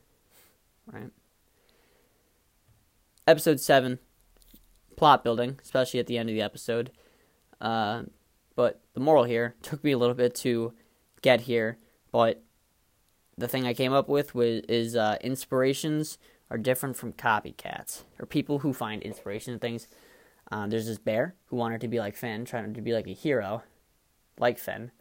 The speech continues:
and started, like, copying him, like, the clothes he wears and his actions and all. Um, but in the end, it was just viewed more as an inspiration. The bear was inspired by Finn rather than trying to copy him, right? But in the end, the bear got the Enchiridion,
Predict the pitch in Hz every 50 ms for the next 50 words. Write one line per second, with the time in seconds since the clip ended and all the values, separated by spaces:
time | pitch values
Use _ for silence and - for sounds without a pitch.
0 | _ _ _ _ _ _ _ _ _ _ _ _ _ - 117 117 113 113 113 113
1 | 139 123 117 110 104 101 - - 127 120 - 87 85 104 - - 57 78 - _
2 | - 82 87 - - 113 101 98 - 104 98 117 135 143 139 131 131 127 123 127
3 | - 101 92 101 - - 107 92 123 123 123 120 - - 123 117 117 120 120 117
4 | 117 117 113 - _ - - - - _ _ _ _ _ - 71 76 67 58 58
5 | 65 - - _ _ _ _ _ _ _ _ _ _ _ _ _ _ _ _ _
6 | _ _ _ _ _ _ _ - 120 120 110 - - _ - 135 143 151 156 156
7 | 151 151 143 139 135 135 139 135 - - - - 127 135 139 139 135 131 127 127
8 | 123 127 117 - - 113 117 - - - 120 117 107 107 113 113 - 123 120 113
9 | - 113 107 107 107 101 107 101 - - 101 98 104 110 113 113 - 123 120 117
10 | 107 101 104 107 104 107 98 92 90 - 110 90 - - - 58 50 - - -
11 | - - - - - - _ _ _ _ _ _ - 107 110 110 - _ _ _
12 | - - - - - - _ _ _ _ _ _ _ - 160 147 151 151 147 147
13 | 143 143 139 139 139 127 - - - 117 117 127 120 120 120 123 120 113 113 -
14 | 120 95 113 113 113 - 113 113 117 127 143 165 156 156 151 151 147 151 147